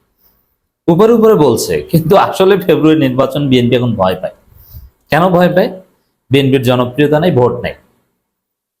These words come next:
এজন্য বিএনপি প্রয়োজনে ইউনূস সরকার বা অন্য কেউ ওয়ান ইলেভেন আসুক, তারপর ফেব্রুয়ারিতে নির্বাচনে তারা পরাজিত হবে এবং জামাত ক্ষমতা আসবে,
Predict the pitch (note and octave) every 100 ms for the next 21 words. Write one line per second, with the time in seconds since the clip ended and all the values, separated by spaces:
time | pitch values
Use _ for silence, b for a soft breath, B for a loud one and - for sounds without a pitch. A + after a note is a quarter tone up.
0 | _ _ _ _ - F3 G#3+ G3 G#3 G#3
1 | G3+ F3 - - - _ - E3 D#3 E3
2 | D3 A2+ - - _ _ _ _ _ _
3 | - C#3 C#3 - C3+ D3 C3 C3 B2 C3+
4 | C#3 C#3 C3+ B2 B2+ C#3 C3+ C3 C3 -
5 | _ _ - C#3 D#3+ D#3 C#3 C3+ E3 D#3
6 | D#3 D3+ E3+ F3 D3 C#3+ D#3 E3+ D#3+ E3
7 | D#3+ D#3 C#3+ E3 E3+ D#3 D#3 C#3 C#3+ D3+
8 | - C#3+ D3 C3 A#2+